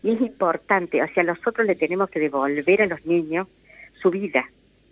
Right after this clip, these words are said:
Los chicos hace un año y medio que no tienen colegio. Eh, o sea, eh, porque no tienen colegio. Porque han ido una semana, una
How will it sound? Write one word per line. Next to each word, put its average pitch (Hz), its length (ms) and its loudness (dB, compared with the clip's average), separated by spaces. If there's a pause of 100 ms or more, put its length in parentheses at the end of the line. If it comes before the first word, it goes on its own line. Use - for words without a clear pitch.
(240)
Los 160 120 -4
chicos 202 240 -4
hace 185 180 -4
un 185 80 -2
año 190 140 0
y 170 60 -2
medio 175 200 0
que 170 80 -6
no 156 100 -6
tienen 160 240 -6
colegio. 127 680 -4 (800)
Eh, 165 260 6
o 147 140 4
sea, 151 200 0 (600)
eh, 151 160 0 (160)
porque 143 220 4
no 180 120 6
tienen 156 300 8
colegio. 131 480 2 (460)
Porque 147 240 4
han 160 160 8
ido 165 180 8
una 147 220 4
semana, 175 460 4
una 135 200 -4